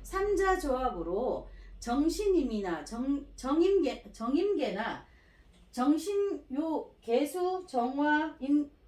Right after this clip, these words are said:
수-, 신금이 있잖아요. 정화, 금이 불에 달궈져서 수기에 오면 굉장히 머리가 총명하다고 볼 수 있습니다. 그래서 정신계 구조나 정신임 구조나 굉장히 총명하다고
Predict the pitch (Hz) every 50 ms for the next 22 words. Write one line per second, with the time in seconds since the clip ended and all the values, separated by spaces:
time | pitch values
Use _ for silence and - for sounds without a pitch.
0 | _ _ - 247 - - 392 349 - - - - - 359 381 359 370 359 320 262
1 | 214 202 - - 214 190 190 190 214 269 330 381 370 - - _ _ _ _ _
2 | _ - 240 233 240 269 262 - - - - - 285 330 403 415 427 440 440 -
3 | - _ _ _ - - - - - 285 302 339 294 294 226 233 240 277 269 240
4 | 220 202 190 247 277 349 381 - - 359 302 285 339 339 294 214 190 175 175 233
5 | 240 302 - - 175 175 180 202 226 254 294 381 392 370 294 - 175 180 202 208
6 | 240 254 - - 370 403 415 415 415 415 381 359 311 262 240 226 214 214 208 202
7 | 196 - - 240 220 - - 214 196 185 175 170 165 - - - - - - -
8 | _ - 294 330 320 - - - - - - - 214 233 269 285 285 294 285 320
9 | 339 370 370 359 302 349 359 359 370 370 302 - - _ _ _ _ _ _ -
10 | - - 294 - - - 170 226 254 - - _ _ _ _ _ _ _ - 254
11 | 285 311 320 320 320 320 311 - 370 381 370 311 285 - 294 285 339 370 370 311
12 | 262 220 214 226 220 202 254 302 302 - 269 - - 170 170 170 180 190 185 226
13 | 262 294 339 349 - 359 381 415 427 440 427 392 349 339 294 214 208 202 - 240
14 | 269 277